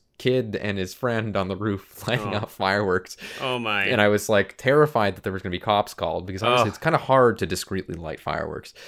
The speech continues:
Speaker 2: Yes,
Speaker 1: Um,
Speaker 2: lightly.
Speaker 1: and then so that happens. We all just struck everything instantly, drove away. We had this, like, meeting point set so we could get away. It was like a bank robbery.
Speaker 2: Nice.
Speaker 1: And then,
Speaker 2: I love
Speaker 1: you
Speaker 2: it.
Speaker 1: know, I went back to bed for, like, an hour, woke up and went, went to work <laughs> at the exact place that I was,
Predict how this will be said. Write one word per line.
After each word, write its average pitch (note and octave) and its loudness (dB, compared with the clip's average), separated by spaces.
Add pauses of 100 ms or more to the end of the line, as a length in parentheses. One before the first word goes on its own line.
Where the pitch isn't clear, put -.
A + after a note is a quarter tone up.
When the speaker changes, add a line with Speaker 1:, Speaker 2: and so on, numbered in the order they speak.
(180)
Speaker 2:
Yes, G2+ 0
Speaker 1:
Um, F#2 2
Speaker 2:
lightly. A2 2
Speaker 1:
and G2+ -2
then G2 0
so G#2 -4
that A2 4
happens. G#2 -2
We G2 -2
all G#2 2
just - -10
struck - 2
everything G2+ 0
instantly, G2 -4
drove G2 0
away. F2+ 2
We F2 -2
had E2+ -2
this, E2 -10
like, F2 -4
meeting F#2 -2
point F2 -6
set - 0
so - -8
we F2 -8
could E2 -12
get F2 2
away. E2+ -2
It D#2+ -2
was E2+ -10
like F#2 -6
a F2 -4
bank E2 -2
robbery. D#2 -6 (160)
Speaker 2:
Nice. G2 2
Speaker 1:
And G#2+ 2
then, G2+ 2
Speaker 2:
I - -2
love A2 0
Speaker 1:
you G#2+ 0
Speaker 2:
it. G2+ 2
Speaker 1:
know, G2 4
I G2 6
went G#2 0
back G2+ 2
to A2 -2
bed F#2+ 4
for, F#2 -2
like, F2+ -2
an F2+ 0
hour, F#2 2
woke F2 0
up E2+ 0
and F2 -8
went, E2+ -8
went F2 -8
to F2+ -8
work F2+ -4
<laughs> - -8
at - -4
the G2+ -4
exact F#2 0
place - -4
that F#2 -6
I F2 -4
was, E2+ -8